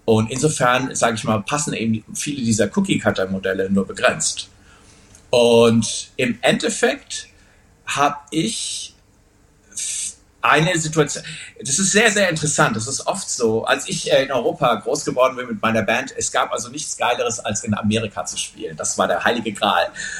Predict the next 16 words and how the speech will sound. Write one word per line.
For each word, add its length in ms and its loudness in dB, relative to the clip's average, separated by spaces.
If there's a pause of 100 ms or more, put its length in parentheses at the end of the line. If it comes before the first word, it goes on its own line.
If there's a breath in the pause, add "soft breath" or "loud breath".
Weil 160 4
wenn 120 4
wir 120 4
einmal 220 2
in 60 2
Amerika 460 -2
spielen, 380 -8
dann 120 -8
wird 160 -12
alles 300 -4
gut. 320 -12 (500 loud breath)
Das 280 0
war 200 4
so 140 -4
dieses 360 -12
Ding. 240 -2